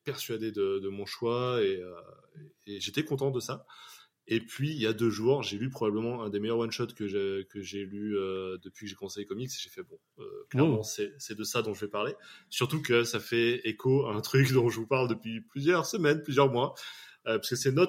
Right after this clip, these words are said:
Speaker 1: All Robots. Et oui, je vous en parle maintenant depuis quelques mois, comme quoi ça
Speaker 2: Quelle
Speaker 1: va arriver,
Speaker 2: surprise !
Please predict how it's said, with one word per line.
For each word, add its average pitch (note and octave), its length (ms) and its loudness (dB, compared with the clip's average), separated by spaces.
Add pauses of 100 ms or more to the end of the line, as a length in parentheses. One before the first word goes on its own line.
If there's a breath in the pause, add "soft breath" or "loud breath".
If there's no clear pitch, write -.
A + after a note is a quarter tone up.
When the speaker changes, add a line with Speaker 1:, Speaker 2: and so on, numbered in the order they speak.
(100)
Speaker 1:
All E3 120 10
Robots. D#3 240 8 (640)
Et D3+ 160 8
oui, D#3 400 10
je B2+ 300 4
vous B2+ 200 2
en C3+ 80 4
parle C#3 220 2
maintenant C3 220 0
depuis C3+ 220 -6
quelques A#2+ 260 0
mois, B2+ 240 0
comme A2 140 -6
quoi A#2+ 100 4
ça D#3+ 60 12
Speaker 2:
Quelle E3+ 160 12
Speaker 1:
va D3+ 100 12
arriver, D3+ 640 12
Speaker 2:
surprise ! C3 360 8